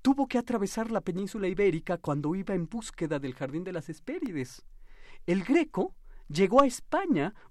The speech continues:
huyendo de las ciudades tomadas por los pinceles de Tiziano en Venecia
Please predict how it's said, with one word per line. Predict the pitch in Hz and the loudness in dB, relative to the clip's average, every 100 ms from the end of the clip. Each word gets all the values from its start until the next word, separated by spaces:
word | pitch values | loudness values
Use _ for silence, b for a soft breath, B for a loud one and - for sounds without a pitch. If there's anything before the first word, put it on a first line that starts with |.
| - | -6
huyendo | 185 165 247 262 247 | -4 2 4 4 2
de | 196 | 2
las | 170 | 2
ciudades | - 180 202 240 | 0 -2 0 -2
tomadas | - 180 180 208 214 214 | 4 6 8 6 6 2
por | - 175 | 2 2
los | 147 151 | 2 0
pinceles | 175 160 175 226 202 | 0 0 0 0 2
de | 170 | 0
Tiziano | 139 147 - 180 190 180 | 0 -2 4 4 4 0
en | 156 | 0
Venecia | 151 175 196 - 185 | 0 0 -2 -2 -2